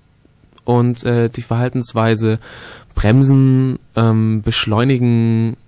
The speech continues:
und, äh, ähm, Licht an, Licht aus, ich weiß es nicht. Und, ähm, so haben auch, ähm, diese Computerobjekte eben auch diese Eigenschaften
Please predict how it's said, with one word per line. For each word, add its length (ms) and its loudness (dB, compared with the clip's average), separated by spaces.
und, 400 -6
äh, 280 -2
ähm, 320 -4
Licht 220 -8
an, 160 -4
Licht 160 -10
aus, 260 -4
ich 120 -16
weiß 140 -2
es 120 -8
nicht. 200 -4
Und, 380 2
ähm, 340 0
so 160 -2
haben 240 0
auch, 320 0
ähm, 440 0
diese 400 2
Computerobjekte 1700 -2
eben 260 0
auch 280 -2
diese 340 -4
Eigenschaften 720 -6